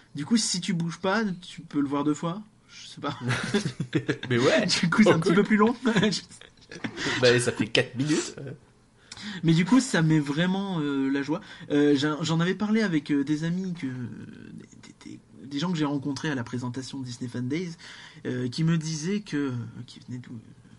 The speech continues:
Speaker 1: d'outre-Manche, et qui me disaient que, euh,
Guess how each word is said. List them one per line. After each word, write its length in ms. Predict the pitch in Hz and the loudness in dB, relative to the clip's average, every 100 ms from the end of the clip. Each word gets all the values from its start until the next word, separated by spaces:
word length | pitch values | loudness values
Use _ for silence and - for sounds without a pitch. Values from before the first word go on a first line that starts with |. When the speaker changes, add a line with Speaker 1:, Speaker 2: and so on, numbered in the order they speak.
| - | -18
Speaker 1:
d'outre-Manche, 800 | 139 147 - 117 135 208 - - 226 - - - - | -10 -10 -2 -2 0 -4 -8 -8 -10 -14 -20 -20 -2
et 120 | 156 | -2
qui 120 | - 170 | 2 2
me 120 | 175 | 2
disaient 300 | 170 185 226 | 2 2 0
que, 300 | - 196 226 180 | 0 0 0 0
euh, 400 | 147 139 135 | 0 2 0